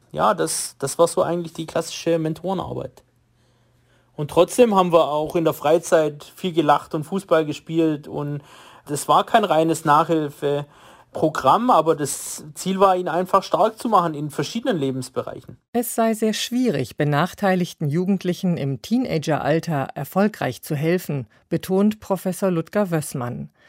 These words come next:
Speaker 2: Der Leiter des ifo-Zentrums für Bildungsökonomik an der L M U München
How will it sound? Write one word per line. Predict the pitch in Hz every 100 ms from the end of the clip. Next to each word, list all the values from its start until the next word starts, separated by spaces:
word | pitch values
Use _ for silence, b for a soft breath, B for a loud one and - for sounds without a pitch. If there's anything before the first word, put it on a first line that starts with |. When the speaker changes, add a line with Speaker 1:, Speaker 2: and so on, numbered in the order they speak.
| b b -
Speaker 2:
Der | 135
Leiter | 135 156 185 160
des | 139 - 214
ifo-Zentrums | 208 196 180 180 175 - 170 165 -
für | 156 143
Bildungsökonomik | 139 185 214 220 - - 214 214 214 220 -
an | 151
der | 143 -
L | 147
M | 143 147
U | 156
München | 139 143 165 190 214 208